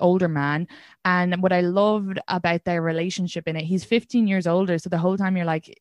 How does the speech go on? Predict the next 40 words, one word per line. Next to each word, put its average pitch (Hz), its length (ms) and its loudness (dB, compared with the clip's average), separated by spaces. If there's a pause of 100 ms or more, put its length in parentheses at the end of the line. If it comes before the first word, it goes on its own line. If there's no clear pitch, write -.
(160)
they're 185 140 -2
getting 185 220 0
closer 175 420 -2
and 170 160 -4
friendlier, 175 340 -2
and 165 80 -6
you're 160 40 -6
like, 156 180 -4
"Oh 170 220 -4
no, 147 340 -4
don't 165 320 -4
fall 156 200 -4
into 156 180 -8
this 147 160 -8
trope 156 360 -4
of, 147 140 -8
like, 143 160 -8
the - 140 -10
older 151 240 -4
guy 147 200 -6
gets 147 240 -10
the 156 100 -6
girl." 147 280 -4
But 180 240 -6
it's 202 200 -2
not. 240 200 0
They 175 100 -6
just 180 160 -6
develop 185 360 0
a 190 40 2
lovely 175 280 0
friendship, 170 600 -4
and 175 100 -4
it 170 100 -4
feels 262 260 -2
like 269 140 -2
a 240 40 -4
romantic 196 400 -4
comedy, 185 460 -2
but 170 280 0